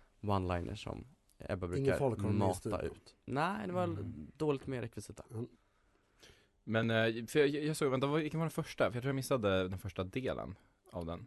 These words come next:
Speaker 1: Hushållens ekonomi var först.
Speaker 3: Just det.
Speaker 1: Men jag,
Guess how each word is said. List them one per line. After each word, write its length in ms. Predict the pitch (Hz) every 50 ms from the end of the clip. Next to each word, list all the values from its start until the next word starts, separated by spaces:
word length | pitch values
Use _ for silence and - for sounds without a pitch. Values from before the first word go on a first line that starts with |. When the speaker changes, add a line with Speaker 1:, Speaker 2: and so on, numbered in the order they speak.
| - _
Speaker 1:
Hushållens 420 | - 156 143 - 143 139 131 123
ekonomi 440 | 127 - - 127 127 123 123 104 - - - _ _ - _ _ _ _
var 120 | - 92
först. 380 | 90 95 - - - - - - _ - - - _ _ _ - - _ - - -
Speaker 3:
Just 140 | 127 113 -
det. 160 | 104 92 87 - - _ _ _ _ _ _ -
Speaker 1:
Men 240 | 127 131 139 143 147
jag, 140 | 147 147